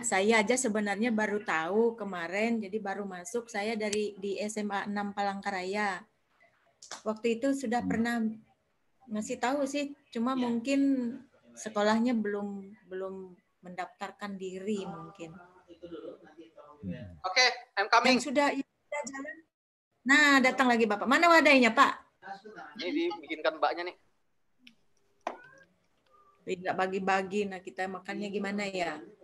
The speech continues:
Speaker 1: Silakan, mungkin ada yang mau bertanya, silakan Bapak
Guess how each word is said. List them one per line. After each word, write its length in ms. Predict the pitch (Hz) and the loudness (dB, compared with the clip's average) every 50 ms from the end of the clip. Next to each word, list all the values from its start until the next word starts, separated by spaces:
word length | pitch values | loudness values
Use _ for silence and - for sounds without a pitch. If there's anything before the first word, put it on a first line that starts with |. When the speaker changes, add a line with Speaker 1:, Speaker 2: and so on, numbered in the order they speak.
| - - - - - _ _ - - - - _ _ _ - | -20 -20 -20 -20 -20 _ _ -20 -20 -20 -20 _ _ _ -8
Speaker 1:
Silakan, 640 | - 277 285 294 294 294 - 302 311 302 294 294 285 | -2 2 2 2 2 2 2 2 4 4 0 0 0
mungkin 240 | 285 285 277 320 320 | -2 0 -2 -2 -2
ada 240 | 302 285 254 294 294 | 0 2 2 2 2
yang 240 | 294 294 285 294 | 2 0 -2 -2
mau 320 | 285 285 285 294 294 285 277 | -4 -4 -2 -2 -2 -2 0
bertanya, 560 | 240 254 269 269 277 269 262 269 285 311 311 | 0 0 0 2 0 0 2 2 0 -2 -2
silakan 480 | 311 302 285 285 277 277 294 302 302 285 | -4 -4 -4 -4 -2 -2 -2 -2 -2 -2
Bapak 240 | 285 285 285 262 | -4 -2 -2 -2